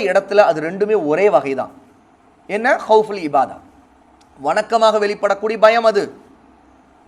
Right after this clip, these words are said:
அப்ப நாம ஒரு காலம் அந்த பயத்தை வெளிப்படுத்தக்கூடாது, அது மார்க்கத்தில் தடுக்கப்பட்டது. அது ஷிர்க், பெரிய ஷிர்க், அதுல எந்த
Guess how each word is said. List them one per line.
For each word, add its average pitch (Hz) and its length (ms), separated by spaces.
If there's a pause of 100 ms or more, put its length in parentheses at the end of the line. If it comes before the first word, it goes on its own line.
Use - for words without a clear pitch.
அப்ப - 240
நாம 277 220
ஒரு 359 180
காலம் 320 280
அந்த 285 200
பயத்தை 285 320
வெளிப்படுத்தக்கூடாது, 269 840
அது 262 80 (100)
மார்க்கத்தில் 262 480
தடுக்கப்பட்டது. 247 640 (1400)
அது 233 100 (140)
ஷிர்க், - 360 (540)
பெரிய 262 260 (120)
ஷிர்க், 277 280 (1000)
அதுல 190 220
எந்த 254 140